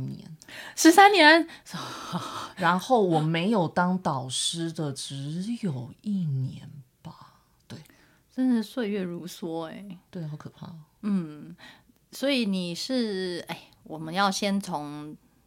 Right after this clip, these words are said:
Speaker 2: 就是你的成长历程跟受教育的背景开始。
Speaker 1: 嗯。
Speaker 2: 对，我们听你在把不，就是要从小时候开始。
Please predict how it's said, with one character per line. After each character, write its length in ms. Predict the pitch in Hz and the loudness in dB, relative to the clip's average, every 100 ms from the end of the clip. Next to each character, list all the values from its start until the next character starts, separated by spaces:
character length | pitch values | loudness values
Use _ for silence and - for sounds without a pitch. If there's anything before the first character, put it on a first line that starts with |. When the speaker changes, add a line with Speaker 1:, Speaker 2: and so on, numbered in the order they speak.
| _ | _
Speaker 2:
就 100 | - | -12
是 160 | 180 190 | -8 -6
你 160 | 170 147 | -6 -8
的 380 | 147 135 - | -10 -10 -12
成 220 | 139 151 156 | -12 -10 -8
长 180 | 151 | -8
历 100 | 165 | -8
程 280 | 180 160 143 | -8 -10 -10
跟 180 | 151 170 | -8 -8
受 180 | - 175 | -6 -4
教 240 | 175 156 | -2 -2
育 160 | 156 147 | -2 -6
的 640 | 143 127 - - - 175 175 _ | -8 -10 -12 -16 -16 -18 -20 _
背 120 | 170 | -6
景 220 | - - - - _ _ _ | -6 -10 -18 -20 _ _ _
开 200 | - 160 | -6 -4
始。 280 | 131 135 147 | -2 -4 -8
Speaker 1:
嗯。 60 | - _ _ _ | -14 _ _ _
Speaker 2:
对， 180 | 156 - _ - | -16 -16 _ -14
我 60 | |
们 340 | 151 160 165 165 _ _ | -12 -10 -12 -14 _ _
听 180 | - 196 | -8 -4
你 100 | 170 | -4
在 140 | 185 | -6
把 200 | 175 135 | -8 -10
不， 260 | - 156 160 | -10 -12 -10
就 160 | 160 | -10
是 120 | 151 151 | -10 -8
要 120 | 143 | -8
从 180 | - 143 | -10 -12
小 140 | - | -12
时 180 | - 135 | -12 -12
候 120 | 160 | -12
开 160 | - 135 | -12 -14
始。 180 | - | -16